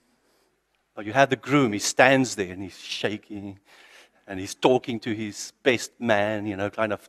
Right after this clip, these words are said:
trying to calm the nerves. And then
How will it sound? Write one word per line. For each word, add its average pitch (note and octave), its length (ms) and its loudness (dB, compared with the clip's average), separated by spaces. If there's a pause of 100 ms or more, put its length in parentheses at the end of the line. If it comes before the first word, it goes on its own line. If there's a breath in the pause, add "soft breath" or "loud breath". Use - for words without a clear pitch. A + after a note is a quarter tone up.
trying G#2+ 440 -4
to - 180 -20 (240)
calm A2+ 400 0
the G#2+ 80 -18
nerves. G2+ 560 -6 (440 soft breath)
And G2 120 -10
then A2 300 -2